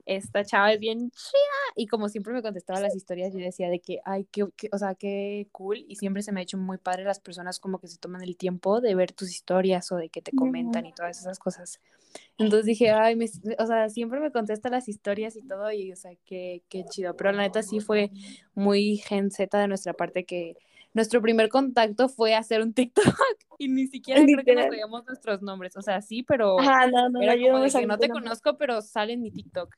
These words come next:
Speaker 1: Y fue
Speaker 2: Sí.
Speaker 1: súper random.
Speaker 2: Aparte de
Speaker 1: Y
Speaker 2: que, o sea,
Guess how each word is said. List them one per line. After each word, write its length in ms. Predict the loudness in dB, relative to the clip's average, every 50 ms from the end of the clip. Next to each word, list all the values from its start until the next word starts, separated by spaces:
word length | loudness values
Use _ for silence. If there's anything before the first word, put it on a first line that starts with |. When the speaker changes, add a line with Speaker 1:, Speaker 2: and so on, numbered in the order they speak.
| _ _ _ _ _ _ _ _ _
Speaker 1:
Y 460 | -16 -14 -12 -12 -12 -12 -12 -14 -14 -16 -20
fue 240 | -12 -6 -4 -2
Speaker 2:
Sí. 0 |
Speaker 1:
súper 360 | -2 0 -2 -2 -4 -4 -8 -8
random. 380 | -10 -16 -16 -14 -12 -12 -12 -12 -14 _ _ _ _ _ -20 -20 -20 -20 _ _ _ _ -2 _
Speaker 2:
Aparte 360 | 2 6 6 6 6 6 6 6
de 80 | 8
Speaker 1:
Y 0 |
Speaker 2:
que, 200 | 10 10 10 8 6
o 40 |
sea, 240 | 2 2 2 2 2